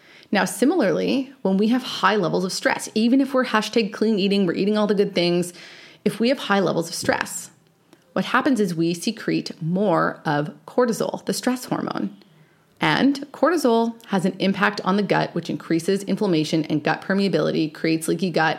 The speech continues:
and we're back in that same cycle. So if we are constantly inundating our body with inflammatory foods that create a,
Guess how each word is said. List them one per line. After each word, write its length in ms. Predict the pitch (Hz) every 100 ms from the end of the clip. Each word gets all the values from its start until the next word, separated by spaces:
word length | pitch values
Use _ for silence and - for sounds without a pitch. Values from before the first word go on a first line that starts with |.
| -
and 140 | 175
we're 80 | 165
back 300 | - - 156
in 60 | 156
that 180 | - -
same 120 | 160
cycle. 520 | - - - - - _ _ _ _ _ _ - - - - - - -
So 200 | - 233
if 100 | 220
we 200 | 240 302
are 100 | 320
constantly 800 | - - 226 226 - 247 254
inundating 640 | - 208 208 175 160 175 170
our 140 | 170
body 560 | 156 147 156 196 240 -
with 320 | 160 156 - -
inflammatory 880 | 175 175 - 160 160 165 - 190
foods 500 | 190 - 165 175 185
that 280 | - 156 -
create 300 | - 202 180
a, 140 | 151